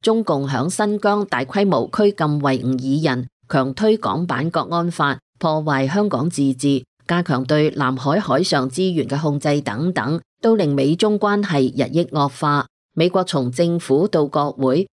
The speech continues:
朝野上下對中共嘅憤怒與日俱增。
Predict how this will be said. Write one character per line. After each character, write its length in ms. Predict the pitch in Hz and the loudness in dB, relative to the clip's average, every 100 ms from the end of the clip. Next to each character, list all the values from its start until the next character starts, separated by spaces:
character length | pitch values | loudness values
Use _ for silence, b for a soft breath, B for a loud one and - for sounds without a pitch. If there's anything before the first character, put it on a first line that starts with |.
| - | -2
朝 200 | 143 131 | 0 2
野 240 | 127 139 | 2 0
上 280 | 160 147 139 | 2 0 0
下 300 | 147 147 143 | 0 0 2
對 260 | - 170 | 2 4
中 240 | 175 233 233 | 4 2 2
共 160 | 165 | 0
嘅 80 | 131 | -2
憤 300 | 147 127 135 | -2 -2 0
怒 240 | 143 135 120 | 2 2 0
與 260 | 127 131 | 0 0
日 140 | 151 123 | 0 -2
俱 220 | - 127 127 | 0 0 2
增。 340 | 156 156 156 | 0 0 -4